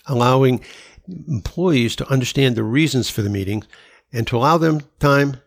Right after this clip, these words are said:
to consider their thoughts as well. And also when scheduling and planning stay interviews, keep the meeting short, twenty to thirty mi-, minutes in length, that should be fine. Remembering that the primary goal is a better understanding of what the leaders can do for their employees.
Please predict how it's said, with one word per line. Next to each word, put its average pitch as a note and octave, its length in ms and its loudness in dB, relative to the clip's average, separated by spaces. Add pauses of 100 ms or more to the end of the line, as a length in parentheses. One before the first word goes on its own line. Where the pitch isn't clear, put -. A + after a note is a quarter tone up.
to B2+ 80 -2
consider B2+ 420 -2
their F#3+ 220 4
thoughts - 400 -4
as B2 140 -4
well. C#3 400 -2 (640)
And F#3 120 2
also G#3+ 240 4
when D3+ 160 4
scheduling B2+ 480 2
and G#2+ 100 -4
planning B2 320 0
stay B2+ 240 2
interviews, A#2+ 460 0 (260)
keep - 200 -2
the G3 60 0
meeting C#3+ 300 2
short, G2+ 440 -4 (220)
twenty F3 280 2
to D#3+ 120 2
thirty D#3 320 2
mi-, D3+ 260 0
minutes C#3 440 0
in C3+ 100 2
length, C3 280 0 (100)
that A#2+ 180 0
should A#2 160 -2
be A#2+ 80 2
fine. F#2 420 -2 (600)
Remembering B2 460 2
that B2 160 0
the A2+ 100 -4
primary D#3+ 600 0
goal G2+ 440 -4 (160)
is G#2+ 180 -6
a G#2+ 40 -6
better A#2 320 2
understanding B2+ 560 0
of G2 120 -4
what A2 160 -2
the A2+ 80 -2
leaders C3+ 360 0
can B2 200 0
do G#2+ 320 4
for G#2 180 -6
their G#2+ 220 2
employees. G#2 720 -2